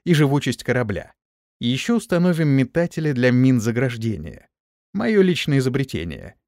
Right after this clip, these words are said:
Корветы нужно соединить фермами с грузовым транспортом.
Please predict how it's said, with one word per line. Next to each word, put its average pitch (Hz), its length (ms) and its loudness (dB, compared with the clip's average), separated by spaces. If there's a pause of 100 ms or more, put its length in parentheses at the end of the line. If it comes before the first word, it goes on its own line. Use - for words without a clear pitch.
(480)
Корветы 104 480 -2
нужно 143 280 -2
соединить 143 460 -4
фермами 160 680 -2 (180)
с 113 80 -4
грузовым 123 500 4
транспортом. 107 800 -4